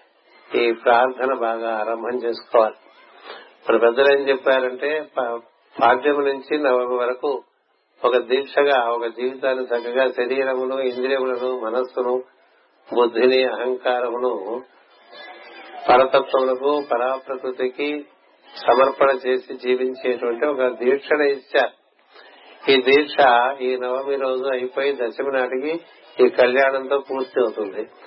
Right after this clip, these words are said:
మరొక సాంప్రదాయంలో దీన్ని పదిహేను రోజులు పౌర్ణమి వరకు కూడా దీన్ని నిర్వర్తించుకుంటారు. ప్రతి పని ముఖ్య రాకాంత తిథి మండల పూజిత అని ప్రతి నెల సంవత్స-, ప్రతి నెలలో కూడా మనకి ఈ తిథులు ఇలా వస్తూ ఉంటాయి.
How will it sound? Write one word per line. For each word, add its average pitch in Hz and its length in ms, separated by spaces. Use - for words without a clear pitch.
మరొక 139 260
సాంప్రదాయంలో 139 840
దీన్ని 135 300
పదిహేను 123 460
రోజులు 127 380
పౌర్ణమి 131 380
వరకు 131 380
కూడా 139 240
దీన్ని 131 280
నిర్వర్తించుకుంటారు. 123 1000
ప్రతి 123 340
పని 131 240
ముఖ్య 127 300
రాకాంత 120 720
తిథి 127 240
మండల 127 480
పూజిత 123 400
అని 120 280
ప్రతి 147 540
నెల 135 300
సంవత్స-, 131 480
ప్రతి 127 220
నెలలో 147 400
కూడా 147 220
మనకి 139 260
ఈ 131 80
తిథులు 127 320
ఇలా 131 160
వస్తూ 117 380
ఉంటాయి. 113 300